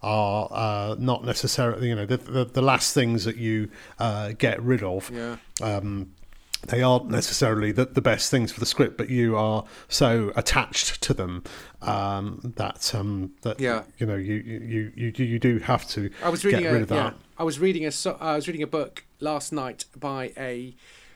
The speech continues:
Speaker 2: uh, a singer-songwriter and author, actually, called Andrew Peterson. And,
Speaker 1: Mm-hmm.
Speaker 2: um, he's a Christian guy who lives in,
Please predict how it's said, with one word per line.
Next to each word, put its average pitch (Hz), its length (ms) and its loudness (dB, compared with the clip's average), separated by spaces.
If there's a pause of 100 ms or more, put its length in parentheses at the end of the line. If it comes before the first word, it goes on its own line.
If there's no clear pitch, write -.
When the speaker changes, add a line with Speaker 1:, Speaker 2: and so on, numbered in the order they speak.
(200)
Speaker 2:
uh, 131 320 -2
a 117 40 -6
singer-songwriter 143 800 0
and 147 140 0
author, 190 320 0
actually, 117 380 -8
called 135 280 -10
Andrew 143 340 -6
Peterson. 120 600 -12 (560)
And, 127 400 0
Speaker 1:
Mm-hmm. 117 180 2
Speaker 2:
um, 127 540 -2
he's 135 400 -6
a 123 240 -4
Christian 127 400 -6
guy 117 220 -4
who 117 100 -8
lives 117 220 -6
in, 113 280 -6